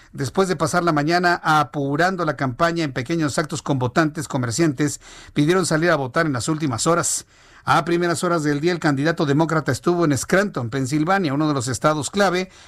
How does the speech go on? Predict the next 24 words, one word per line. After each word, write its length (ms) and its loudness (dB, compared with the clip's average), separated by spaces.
para 280 4
ganar 440 0
la 380 0
elección. 800 -2
Eh, 760 2
estoy 340 -2
revisando 680 0
precisamente 720 -4
cómo 340 -2
va 300 0
el 160 -6
tema 240 0
de 80 0
Pensilvania. 880 0
Sí, 200 0
para, 240 -2
para 180 0
darle 320 0
un 200 0
dato, 280 -2
un 200 0
dato 580 -2
concreto, 500 0
¿no? 120 -10